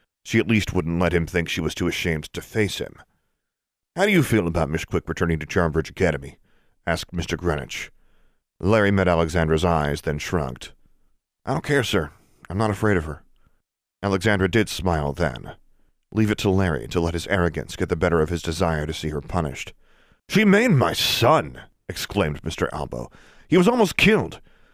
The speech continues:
He's been telling me for years what that, that sorceress has been up to at that school, while Dean Grimm has practically thrown open her doors to undesirables. If Charmbridge Academy weren't my alma mater,"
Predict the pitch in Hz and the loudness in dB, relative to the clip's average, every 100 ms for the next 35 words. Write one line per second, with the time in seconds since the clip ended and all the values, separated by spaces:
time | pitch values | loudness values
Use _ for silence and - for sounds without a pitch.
0 | _ _ - 151 143 - 180 156 127 117 | _ _ 2 4 4 4 4 4 4 2
1 | 101 170 165 104 95 135 - - - - | 4 4 6 4 2 0 0 -14 -14 -6
2 | 117 - _ _ - - 262 - 98 69 | -6 -6 _ _ -2 4 4 4 2 0
3 | - 113 110 139 - 123 113 98 - 170 | 2 2 2 0 2 2 2 0 2 2
4 | 156 - - - - 127 135 190 175 156 | 2 0 -18 -20 -2 0 4 4 6 6
5 | 160 120 160 160 - 131 - 113 240 220 | 4 2 2 0 2 0 2 4 6 6
6 | 113 104 95 101 78 82 - 95 87 92 | 4 2 4 4 2 0 0 2 2 2
7 | 85 73 64 69 - - - _ _ _ | 0 -2 -6 -8 -8 -14 -18 _ _ _
8 | 90 - 226 220 143 117 151 131 107 101 | -4 0 2 4 2 2 2 4 4 4
9 | 101 110 104 117 107 98 131 90 67 | 4 2 2 2 4 4 4 2 -2